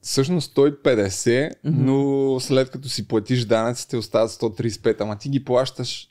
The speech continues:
Speaker 1: а, на следващата година. Тоест аз излязох юни, те ми превелха парите юли и до година, до април трябва да си платиш данък. Ако искаш, това мога да го използвам като повод да говорим въобще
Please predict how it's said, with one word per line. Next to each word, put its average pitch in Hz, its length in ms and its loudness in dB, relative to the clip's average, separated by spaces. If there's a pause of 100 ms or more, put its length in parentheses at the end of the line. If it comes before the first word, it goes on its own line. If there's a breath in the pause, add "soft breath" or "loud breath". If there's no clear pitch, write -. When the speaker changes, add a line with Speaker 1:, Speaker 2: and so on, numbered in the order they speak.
(520 soft breath)
Speaker 1:
а, 104 140 -4 (1200)
на 113 160 -2
следващата 120 540 0
година. 90 440 -8
Тоест 107 280 -2
аз 120 220 -2
излязох 110 560 -4
юни, 160 460 2 (420 loud breath)
те 143 140 2
ми 135 140 -2
превелха 127 500 -2
парите 117 480 -2
юли 156 600 2 (640 soft breath)
и 185 560 0
до 151 160 0
година, 131 760 0
до 113 200 0
април 131 380 2
трябва 120 320 2
да 113 80 -2
си - 200 -10
платиш 113 380 -6
данък. 95 460 -2
Ако 107 200 -10
искаш, 120 300 -6
това 113 200 -4
мога 113 240 -2
да 110 80 -4
го 98 80 -4
използвам 107 420 -4
като - 200 -12
повод 113 320 -2
да 113 100 -4
говорим 110 320 0
въобще 127 400 -2